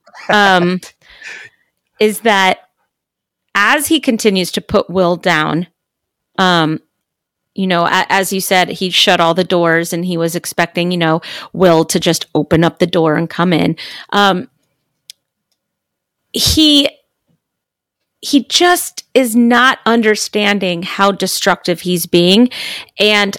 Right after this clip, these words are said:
Speaker 1: I like it that Ted does. And I think that Ted sees what's happening with Nate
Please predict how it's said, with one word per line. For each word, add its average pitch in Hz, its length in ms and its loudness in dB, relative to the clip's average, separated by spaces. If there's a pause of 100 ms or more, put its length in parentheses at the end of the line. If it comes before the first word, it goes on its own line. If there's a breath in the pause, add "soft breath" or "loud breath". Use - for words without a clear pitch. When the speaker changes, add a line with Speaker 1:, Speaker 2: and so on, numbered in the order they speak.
Speaker 1:
I 214 200 2
like 214 340 0
it 294 200 -2
that - 280 -2
Ted 240 440 -2
does. 185 580 0
And 196 200 -4 (420)
I 202 180 0
think 277 320 0
that - 180 -2
Ted 214 260 -2
sees 208 460 -4
what's 196 180 -6
happening 180 420 -2
with 175 200 -6
Nate 175 320 0